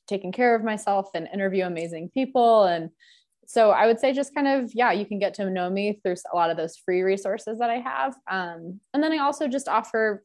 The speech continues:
free discovery calls. So if people are just curious about, okay, how does it look to work one-on-one together? You can schedule those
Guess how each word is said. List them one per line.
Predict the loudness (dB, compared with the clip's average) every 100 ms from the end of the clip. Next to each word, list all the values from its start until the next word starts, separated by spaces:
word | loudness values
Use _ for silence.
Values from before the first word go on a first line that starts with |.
| -8
free | -6
discovery | -6 -4 -4 -4 -6
calls. | -6 -8 -8 -4
So | -2
if | -2 _
people | -12 -2 0 0 0
are | 0 0 -2 _ _ _ _ -8
just | -8 -4
curious | -2 2 2 0 -2
about, | -4 0 -2 -2
okay, | -8
how | -6 -4
does | -2 -2 0
it | 0 -2 _
look | -6 -6 -6 -12 -10
to | -6
work | -6 -6
one-on-one | -6 -6 -6 -10 -10
together? | -6 -4 -2 -2
You | -2 -6
can | -8 -12
schedule | -6 -6 -4 -4
those | -4 -6 -8 -14